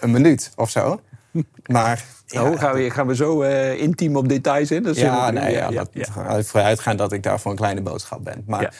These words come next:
Speaker 1: dan nog, dan, dan is dat het eerste waar, wat in je hoofd zit. Van, "Oh, neem dat, neem dat mee." Als ik inderdaad in de rij voor een kassa sta
Speaker 2: Ja.
Speaker 1: bij de, die ene keer in de vijf jaar dat ik in de supermarkt kom,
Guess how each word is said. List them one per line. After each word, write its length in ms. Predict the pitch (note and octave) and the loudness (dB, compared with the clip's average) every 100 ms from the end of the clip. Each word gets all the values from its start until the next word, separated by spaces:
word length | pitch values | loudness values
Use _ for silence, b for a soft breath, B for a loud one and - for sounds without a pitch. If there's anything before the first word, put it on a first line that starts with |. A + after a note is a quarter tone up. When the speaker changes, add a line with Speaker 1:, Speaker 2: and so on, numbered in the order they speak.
| B | B
Speaker 1:
dan 220 | - C3+ A#2+ | 2 4 6
nog, 280 | F3+ - | 4 2
dan, 220 | - A#2 A2+ | 0 -2 2
dan 140 | B2+ | 2
is 120 | B2+ | 2
dat 140 | C3 A#2 | 0 -2
het 120 | A#2 | -2
eerste 340 | D#3 A3 - | -2 -2 -2
waar, 300 | G#2 G2+ G2 | 0 0 0
wat 180 | A2 G#2 | -2 -2
in 60 | G#2 | -2
je 100 | E2+ | 0
hoofd 220 | C3+ E3 | 0 0
zit. 160 | - - | -6 -4
Van, 160 | - | -2
"Oh, 160 | C#3 G#2+ | 0 0
neem 180 | A2 G#2 | -2 -2
dat, 280 | G#2 G2 - | -4 -4 -8
neem 200 | A#2 G2+ | -4 -4
dat 140 | F2+ | -4
mee." 220 | G#2+ - G#2+ | -4 -4 -2
Als 120 | A2+ | -2
ik 120 | C#3 | -2
inderdaad 320 | B2+ G#2+ G#2+ | 0 0 -2
in 60 | A2 | -2
de 60 | |
rij 200 | A2 G#2 | 0 0
voor 160 | G#2+ G#2 | -2 -6
een 60 | G#2 | -2
kassa 280 | C#3 - | -2 -2
sta 180 | A#2 - | -4 -2
Speaker 2:
Ja. 60 | - | -2
Speaker 1:
bij 280 | A#2+ G#2 F#2+ | -2 -2 -4
de, 100 | G2+ | -4
die 280 | A2 G2 G2 | -4 -2 -2
ene 300 | A2 G#2+ G2 | -2 -2 -4
keer 240 | G#2+ G#2 | -4 -4
in 80 | G2+ | -4
de 80 | G2+ | -2
vijf 240 | G2+ G2 | -2 -2
jaar 140 | - | -4
dat 160 | F2 G2 | -4 -4
ik 120 | G#2+ | -4
in 60 | F#2+ | -6
de 60 | |
supermarkt 500 | F#2+ E3 C#3 A#2 - | -4 -4 -2 -4 -6
kom, 280 | - - C#3 | -10 -10 -10